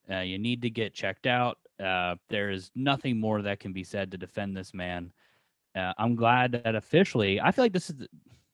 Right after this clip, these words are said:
not only does Billy, Billy help us, uh, move on, but everything we heard, we can just stop talking about it. I don't think the university is gonna have to pay a dime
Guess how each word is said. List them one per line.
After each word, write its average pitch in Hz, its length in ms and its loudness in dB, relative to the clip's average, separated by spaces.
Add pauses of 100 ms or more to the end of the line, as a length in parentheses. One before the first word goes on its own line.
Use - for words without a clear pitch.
(680)
not 214 160 6
only 196 160 4
does 160 120 2
Billy, 156 500 6 (340)
Billy 156 240 2
help 139 320 0
us, 135 380 2 (100)
uh, 123 200 0
move 131 300 10
on, 113 460 6 (640)
but 139 80 6
everything 175 220 6
we 160 100 4
heard, 147 240 6
we 139 80 10
can 143 100 4
just 131 100 2
stop 143 220 2
talking 156 300 -2
about 90 200 -6
it. 87 100 -14
I 117 120 -2
don't 170 160 0
think 156 160 -6
the 139 60 -6
university 127 400 -6
is 113 40 -10
gonna 113 100 -6
have 113 60 -10
to - 60 -20
pay 113 240 -6
a 95 40 -6
dime 98 520 -4